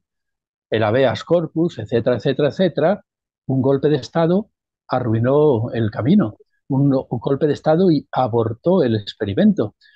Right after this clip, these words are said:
Entonces, dicen, "Es que el socialismo real nunca fue, nunca fue democrático". Eh,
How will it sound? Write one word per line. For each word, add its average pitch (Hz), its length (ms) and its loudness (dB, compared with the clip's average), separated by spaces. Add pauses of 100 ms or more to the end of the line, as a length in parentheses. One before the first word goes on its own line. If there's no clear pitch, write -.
(140)
Entonces, 135 480 -2 (280)
dicen, 120 380 -2
"Es 156 140 -2
que 220 80 0
el 190 40 0
socialismo 185 460 2
real 185 260 2
nunca 202 280 2
fue, 120 460 0
nunca 156 260 0
fue 143 160 -2
democrático". 123 680 -4 (520)
Eh, 113 800 -2